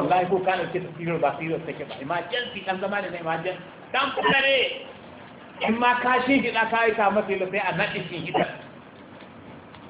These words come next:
Wasu sun gina ba su shiga ba, an ta ɗauke su. Wasu sun fara ba su gama ba, ta ɗauke su.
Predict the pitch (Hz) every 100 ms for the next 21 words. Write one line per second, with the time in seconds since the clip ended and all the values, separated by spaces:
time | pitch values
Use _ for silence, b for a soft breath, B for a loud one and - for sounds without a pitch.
0 | - - 160 185 175 202 196 170 220 190
1 | 156 - 143 156 156 175 165 - - 135
2 | 123 143 139 - - - - - - 175
3 | 196 202 220 214 220 214 175 165 165 185
4 | 170 156 175 - 156 117 - 147 147